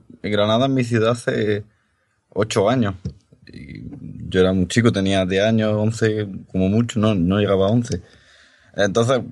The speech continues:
claro, es como si fuera la primera vez, porque de, con once años no te acuerdas de nada, no lo vives, ¿eh? Mm, entonces era como la primera vez que, que iba.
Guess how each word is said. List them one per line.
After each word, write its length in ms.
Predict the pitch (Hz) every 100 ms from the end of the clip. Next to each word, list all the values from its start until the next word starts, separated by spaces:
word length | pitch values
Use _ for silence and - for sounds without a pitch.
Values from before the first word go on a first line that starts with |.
| -
claro, 200 | - 123 120
es 60 |
como 180 | 131 127
si 100 | 123
fuera 300 | 113 123 123
la 200 | 113 101
primera 340 | 82 107 110
vez, 160 | 104 101
porque 360 | - 87 87 85
de, 460 | 85 82 78 78 -
con 200 | 92 90
once 280 | 101 104 107
años 220 | 104 107
no 120 | 104
te 80 | 101
acuerdas 340 | 90 101 95 92
de 100 | 92
nada, 240 | 98 98
no 240 | 95 98
lo 100 | 95
vives, 440 | 90 98 90 90 98
¿eh? 60 | - _ _ _ _ _ _ _ _ -
Mm, 320 | 110 110 98 -
entonces 400 | - 98 107 123
era 140 | 113 120
como 160 | 120
la 100 | 107
primera 320 | 101 101 107 107
vez 140 | 104
que, 320 | 110 95 87
que 120 | 85 107
iba. 220 | 87